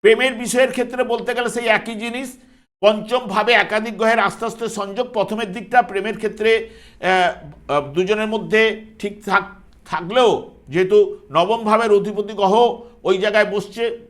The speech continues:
আহ, বুধ রাশিপতির সঙ্গে, তা প্রথমের দিকটা প্রেমের, আহ, দুজনের মধ্যে সামঞ্জস্যতা থাকবে। যখনই রবি প্রবেশ করার সঙ্গে সঙ্গে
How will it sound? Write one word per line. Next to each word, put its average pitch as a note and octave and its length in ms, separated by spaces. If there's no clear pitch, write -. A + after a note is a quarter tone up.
আহ, D3+ 120
বুধ G#3 380
রাশিপতির G#3 540
সঙ্গে, G#3+ 580
তা F3 100
প্রথমের G3 460
দিকটা A#3+ 420
প্রেমের, G#3+ 460
আহ, - 600
দুজনের G3 360
মধ্যে G#3+ 580
সামঞ্জস্যতা G#3+ 720
থাকবে। G3 640
যখনই G3+ 440
রবি F3+ 280
প্রবেশ G3 380
করার G#3+ 240
সঙ্গে G#3+ 340
সঙ্গে A3 480